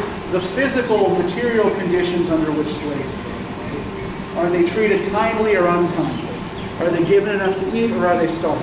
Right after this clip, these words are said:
Are they given a clean place to sleep or not, right? But Mayasu says that this is exactly the wrong thing to focus on, because the more important thing is what he calls the state of slavery, right? That is,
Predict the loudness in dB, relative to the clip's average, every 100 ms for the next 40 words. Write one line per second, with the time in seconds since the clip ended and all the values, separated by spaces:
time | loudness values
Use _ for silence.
0 | -4 -4 -2 0 2 2 0 -2 -2 -2
1 | 0 0 0 -4 -2 2 2 0 -2 0
2 | 0 0 -2 -8 -10 -10 -8 -4 -4 -4
3 | -6 -8 -10 -10 -10 -8 -8 -10 -6 -2
4 | 2 2 2 0 2 2 4 2 2 0
5 | -2 -2 -2 2 2 4 4 2 4 4
6 | 4 2 0 -2 0 0 2 2 2 2
7 | -2 -4 -6 -8 -8 -8 -8 -8 -8 -8
8 | -8 -6 -2 0 2 2 4 6 4 2
9 | 2 2 0 -2 -2 -2 -2 -4 -6 -6
10 | -8 -8 -8 -8 -4 0 2 4 2 2
11 | 2 4 4 2 -4 -4 0 2 2 0
12 | -4 -4 -2 -2 -4 -6 -8 -10 -10 -10
13 | -10 -10 -10 -10 -10 -8 -10 -10 -10 -8
14 | -2 2 2 2 2 2 4 4 2 0
15 | -4